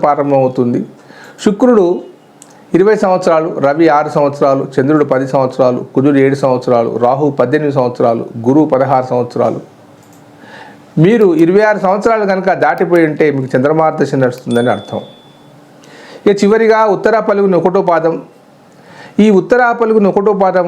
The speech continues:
వారు రవి మహర్దశతో ప్రారంభమవుతుంది. వీరు కెంపు ధరించాలి,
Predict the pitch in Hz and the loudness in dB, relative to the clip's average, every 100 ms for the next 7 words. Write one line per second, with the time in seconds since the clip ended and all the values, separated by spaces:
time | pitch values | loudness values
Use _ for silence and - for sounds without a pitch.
0 | 170 165 135 - - - - - - - | 0 0 -2 -6 -16 -20 -20 -20 -20 -20
1 | - - - 135 156 220 226 214 196 202 | -20 -20 -4 -2 0 0 0 -2 0 0
2 | 196 196 143 - - 143 160 165 156 143 | 0 2 0 0 -2 -2 0 0 0 0
3 | 135 131 143 147 143 135 131 - 147 175 | 0 0 -2 -4 -2 0 0 -2 -2 0
4 | 156 135 123 123 117 | 0 0 -2 -2 -2